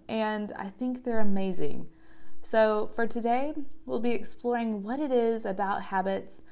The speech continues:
that makes them so powerful. We'll be talking about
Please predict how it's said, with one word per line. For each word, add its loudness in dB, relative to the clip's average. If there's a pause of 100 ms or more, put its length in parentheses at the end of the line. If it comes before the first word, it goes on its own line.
(340)
that -4
makes -8
them -6
so -4
powerful. -4 (400)
We'll -2
be -2
talking -2
about -4